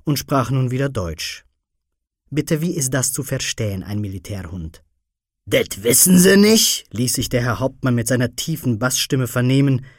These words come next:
vor der die ganze Kompanie zitterte. „Dieser Hund gehört zu denen, die sich die italienische Armee in letzter Zeit zugelegt hat, um feindliche Streifen aufzuspüren. Bei den letzten Manövern wurden sie zum ersten Mal eingesetzt.“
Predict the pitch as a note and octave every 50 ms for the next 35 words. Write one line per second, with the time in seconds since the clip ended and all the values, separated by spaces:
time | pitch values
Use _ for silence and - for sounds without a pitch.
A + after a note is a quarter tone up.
0 | _ _ _ _ B2 A#2+ A#2+ A#2+ A2+ B2 A#2 C#3 C#3 C3+ - C3 - C#3 C3 C3
1 | C3 B2 C3+ D3+ D3 - - C3+ A#2+ - A#2 G#2+ - B2 G#2+ - - _ _ _
2 | _ _ _ _ _ _ _ - D3+ F3+ G#3 F#3+ G#3+ F3+ E3 C#3+ D#3+ F3+ G3 -
3 | F#3 D#3+ D#3+ D#3 D#3+ E3 E3+ - D#3 C#3 B2+ A#2 C#3 C#3 D#3 F#3 G3 F#3 F3 E3
4 | D#3 D#3 D#3 - - D3+ - D3+ - D#3 C#3 C3 B2 C3+ D#3+ F#3 G3 F3+ - F3
5 | C#3 - C#3+ C#3+ C#3 C#3+ D#3+ F#3+ F3 - D#3 D3+ C#3 D3 D#3+ - - G3 E3+ E3+
6 | - - E3+ D3+ D3 - - - E3+ F#3+ G3 G3+ F3+ E3 E3+ E3+ E3 E3 - F3+
7 | E3 - - D#3 C#3+ C3 C3+ - D3+ D#3+ F3+ F3 - D3+ - F3 D#3 - - -
8 | - D3 F3 G#3+ - - A#3+ A3 - D3 C3 - - - - C3 - - - -
9 | - C3 B2 A2 G2+ F2+ F2 E2 E2 _ _ _ - - - _ - - C#3 D#3
10 | E3 E3 F#3 F#3 - - - A3+ G#3+ F#3+ F3+ E3 E3 F#3+ A3 G3 A3 A3 A3 A#3
11 | A#3 A#3 - - C3+ D#3+ F3 F#3 F3+ F3+ F3+ F3 - F#3+ E3+ E3+ - E3 F#3 G3+
12 | - - - - F#3+ F#3 F3+ F3+ F#3 F#3 F#3 F3+ - B2+ B2 A#2+ A#2 A#2 A2 G2
13 | G2+ F#2 D#2+ D#2 - - - - -